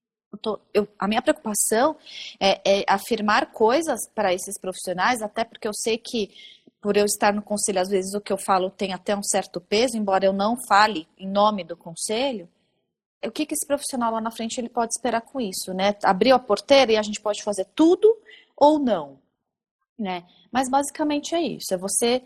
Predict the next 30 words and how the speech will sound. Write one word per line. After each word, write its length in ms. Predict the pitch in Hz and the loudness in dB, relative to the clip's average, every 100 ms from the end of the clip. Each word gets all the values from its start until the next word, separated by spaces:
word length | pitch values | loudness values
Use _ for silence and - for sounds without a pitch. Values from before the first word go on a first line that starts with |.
| _ - | _ -6
utilizar 540 | - 233 196 208 214 | -2 0 4 6 6
da 80 | 214 | 2
melhor 320 | 202 202 233 | 2 2 2
maneira, 600 | 226 190 185 208 226 220 _ _ | 0 -2 0 2 0 0 _ _
é, 240 | 190 185 - | -4 -2 -2
o 100 | 196 | -6
que 200 | 196 - | -2 0
a 40 | 208 | 0
tecnologia 680 | 226 226 202 196 190 202 | -2 -2 0 2 2 2
nos 100 | 196 | 0
oferece 580 | 196 196 196 180 - 180 | -4 -2 -2 -2 -4 -2
hoje, 400 | 180 208 240 262 _ _ - | 0 0 -2 -8 _ _ -10
né? 140 | 196 202 | -8 -6
Que 100 | 196 | -6
a 20 | |
tecnologia 640 | 202 202 196 190 185 185 | -6 -4 -2 0 0 0
nos 160 | 190 185 | -2 -2
oferece, 800 | 190 - 185 180 175 - 175 170 _ _ - | -2 2 4 4 2 -4 -6 -8 _ _ -10
é, 120 | 180 | -4
muitas 400 | 185 247 240 208 | 0 0 0 -4
coisas, 560 | - 190 208 247 254 262 - _ _ _ - | -2 2 4 4 2 -2 -6 _ _ _ -6
é, 240 | 180 180 175 _ | -4 -4 -8 _
e 80 | 208 | 2
a 40 | 247 | 2
gente 200 | 240 - | 2 0
tem 100 | 254 | 0
que 80 | |
usar 160 | 247 254 | 2 2
pro 160 | 254 294 | 2 0
bem. 320 | 233 156 | 0 -2